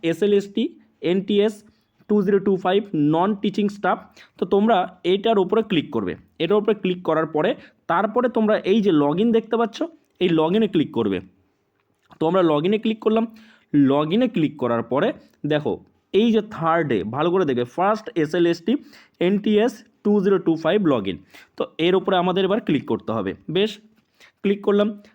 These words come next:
ক্লিক করার পরে আমাদের সামনে কিন্তু ঠিক এই রকম একটা ইন্টারফেস ওপেন হয়ে যাবে। প্রত্যেকের ক্ষেত্রে কিন্তু ঠিক সেম ইন্টারফেস ওপেন হবে, এই যে ঠিক এরকম ইন্টারফেস ওপেন হবে।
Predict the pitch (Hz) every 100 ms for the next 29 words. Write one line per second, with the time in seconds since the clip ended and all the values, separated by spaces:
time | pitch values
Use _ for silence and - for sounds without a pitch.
0 | _ 202 226 - 180 190 160 147 226 -
1 | _ _ - 170 208 247 202 175 160 165
2 | 180 180 233 - 175 202 202 196 170 165
3 | 254 175 170 165 160 226 226 175 170 190
4 | 175 143 110 95 - _ _ _ _ 220
5 | 220 - 214 220 208 196 190 190 196 220
6 | - 190 196 202 170 175 180 202 180 185
7 | 196 208 262 - 151 135 175 180 170 165
8 | 196 185 180 185 185 196 202 208